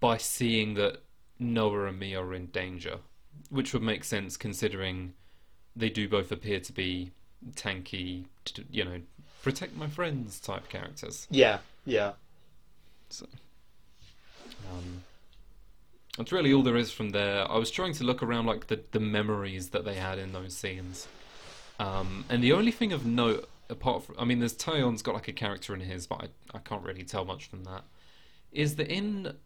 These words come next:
Speaker 1: Noah's memories, uh, when Mio is looking into Noah's memories, the, the flute guy shows up over and over again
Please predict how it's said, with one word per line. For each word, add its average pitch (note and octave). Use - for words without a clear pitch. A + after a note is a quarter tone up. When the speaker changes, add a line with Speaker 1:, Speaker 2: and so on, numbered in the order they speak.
Speaker 1:
Noah's A2+
memories, F2+
uh, G2+
when A2+
Mio A#2
is G#2+
looking A2
into G#2+
Noah's F#2
memories, F2
the, C#3+
the D#3
flute -
guy F#2+
shows G2+
up F#2
over B2
and B2+
over C3+
again F#2